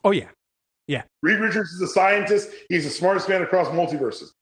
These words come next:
Speaker 2: At his core, his family is fucking first. Do not ask, do not question that for an instant.
Speaker 1: Mm-hmm. Um,
Speaker 2: At Hank's core,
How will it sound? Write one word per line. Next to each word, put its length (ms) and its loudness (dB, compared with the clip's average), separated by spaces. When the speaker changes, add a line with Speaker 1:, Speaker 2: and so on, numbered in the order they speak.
Speaker 2:
At 200 4
his 240 2
core, 580 2
his 140 -4
family 400 0
is 160 -4
fucking 400 -2
first. 460 -4
Do 120 -2
not 280 2
ask, 280 -2
do 100 -2
not 220 2
question 300 0
that 160 0
for 160 0
an 60 -4
instant. 320 -10
Speaker 1:
Mm-hmm. 240 -8
Um, 260 2
Speaker 2:
At 100 2
Hank's 300 0
core, 340 2